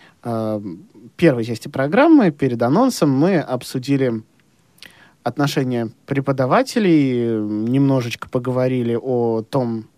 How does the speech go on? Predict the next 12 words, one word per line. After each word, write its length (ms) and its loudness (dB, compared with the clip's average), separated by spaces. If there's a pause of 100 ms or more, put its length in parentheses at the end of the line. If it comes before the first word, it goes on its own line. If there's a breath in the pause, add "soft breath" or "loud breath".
(140)
насколько, 720 -2 (120)
в 80 -20
принципе, 360 2
само 320 4
обучение 480 2
доступно, 720 0
как 200 -2
быть, 220 -4
если 220 -2
у 40 2
тебя 240 -2
диктофон, 640 -2